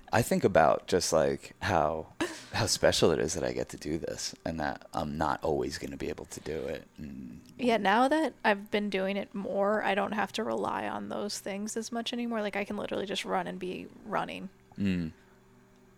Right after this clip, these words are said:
Speaker 2: But you need the little tricks, especially in the beginning.
Speaker 1: Mm-hmm.
Speaker 2: The
Speaker 1: Yeah.
Speaker 2: little, like, yeah, but it's been nice to just, like, go out and run and, and not even have the temptation to stop.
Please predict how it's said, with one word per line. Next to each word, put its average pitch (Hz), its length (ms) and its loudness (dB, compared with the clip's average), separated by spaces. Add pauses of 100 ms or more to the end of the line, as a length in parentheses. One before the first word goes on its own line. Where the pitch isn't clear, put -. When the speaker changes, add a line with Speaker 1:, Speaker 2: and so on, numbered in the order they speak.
(180)
Speaker 2:
But 196 120 0
you 190 80 -2
need 214 200 0
the 208 80 2
little 196 180 2
tricks, - 320 -4
especially 202 460 -4
in 175 80 -10
the 170 60 -10
beginning. 196 460 -8 (140)
Speaker 1:
Mm-hmm. 92 360 -4 (420)
Speaker 2:
The 220 120 -2
Speaker 1:
Yeah. 202 80 2
Speaker 2:
little, 190 300 -2
like, 196 400 -8 (1600)
yeah, 240 160 6
but 175 140 4
it's 196 140 -2
been 285 180 4
nice 190 300 2
to - 100 -6
just, 196 220 -2
like, 190 180 0
go 202 120 2
out 202 140 2
and 196 140 -6
run 190 220 0
and, 196 200 -6 (220)
and 190 380 -4 (880)
not 202 640 0 (300)
even 196 360 -2
have 196 280 0
the 190 80 0
temptation 180 640 -4
to - 100 -10
stop. - 520 -4